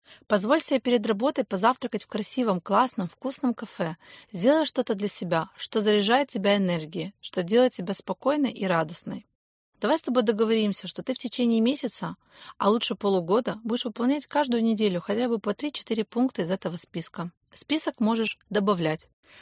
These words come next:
Знаешь, каждый человек мечтает найти себе какого-нибудь спасателя-клоуна, который бесконечно будет его смешить, подбадривать, поднимать настроение,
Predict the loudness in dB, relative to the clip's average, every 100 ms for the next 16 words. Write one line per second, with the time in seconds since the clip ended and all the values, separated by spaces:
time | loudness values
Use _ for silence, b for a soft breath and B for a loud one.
0 | B 0 4 4 4 0 2 0 2 0
1 | 2 -2 0 0 0 -2 -4 -4 -2 -4
2 | -4 -2 0 4 2 2 -2 -2 0 0
3 | 0 -4 -2 0 0 0 -4 -10 B B
4 | -4 0 0 0 0 2 2 0 0 0
5 | 0 0 -2 -2 -2 -2 -2 -2 4 4
6 | 4 2 -4 -4 -6 -2 0 0 -4 -2
7 | 0 0 0 -4